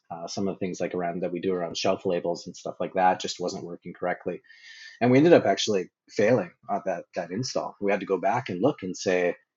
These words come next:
"Well, we thought it was one size fits all,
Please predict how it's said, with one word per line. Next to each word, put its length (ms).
"Well, 460
we 140
thought 280
it 80
was 200
one 160
size 320
fits 260
all, 380